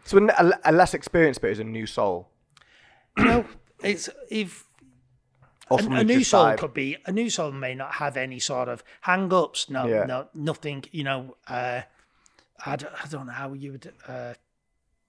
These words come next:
Speaker 2: it's like a new soul, so
Speaker 1: Right.
Speaker 2: they want to experience, so there may not be any negativity. But what you get,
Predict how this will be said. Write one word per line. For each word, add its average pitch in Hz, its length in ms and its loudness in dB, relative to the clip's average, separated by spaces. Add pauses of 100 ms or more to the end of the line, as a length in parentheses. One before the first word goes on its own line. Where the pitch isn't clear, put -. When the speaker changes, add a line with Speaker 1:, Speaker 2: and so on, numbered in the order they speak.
(1080)
Speaker 2:
it's - 600 -10
like - 160 -4
a 143 40 -12
new 135 180 -8
soul, 139 420 -10 (160)
so - 160 -6
Speaker 1:
Right. 107 140 2
Speaker 2:
they 95 60 0
want 139 140 -8
to 135 60 -10
experience, 127 580 -10
so 147 140 -8
there 147 120 -6
may 151 180 -6
not 131 180 -12
be 139 80 -16
any 127 160 -16
negativity. 123 640 -14 (300)
But 160 100 0
what 202 220 0
you 220 120 -6
get, 202 480 -2